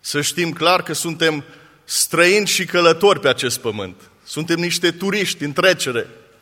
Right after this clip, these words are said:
Suntem ca un sunet care trece.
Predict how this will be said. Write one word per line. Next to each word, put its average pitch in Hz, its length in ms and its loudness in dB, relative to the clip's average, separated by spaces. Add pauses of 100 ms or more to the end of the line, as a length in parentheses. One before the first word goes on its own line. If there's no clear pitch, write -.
(1800)
Suntem 180 420 0
ca 208 200 4
un 220 140 2
sunet 220 560 2
care 175 320 2 (460)
trece. 190 560 2